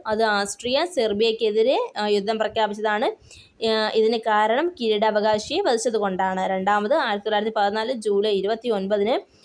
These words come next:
സെർബിയ ആസ്ട്രിയക്കെതിരെ യുദ്ധം പ്രഖ്യാപിച്ചു. ഇതിന് കാരണം ആസ്ട്രിയ സെർബിയക്കെതിരെ യുദ്ധം പ്രഖ്യാപിച്ചതിനാൽ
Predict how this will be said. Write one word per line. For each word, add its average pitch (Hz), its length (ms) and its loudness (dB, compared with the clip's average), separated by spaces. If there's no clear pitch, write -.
സെർബിയ 294 880 0
ആസ്ട്രിയക്കെതിരെ 226 720 0
യുദ്ധം 220 320 0
പ്രഖ്യാപിച്ചു. 208 500 -2
ഇതിന് 240 240 0
കാരണം 233 480 0
ആസ്ട്രിയ 220 460 -4
സെർബിയക്കെതിരെ 220 640 0
യുദ്ധം 233 320 -2
പ്രഖ്യാപിച്ചതിനാൽ 220 880 -2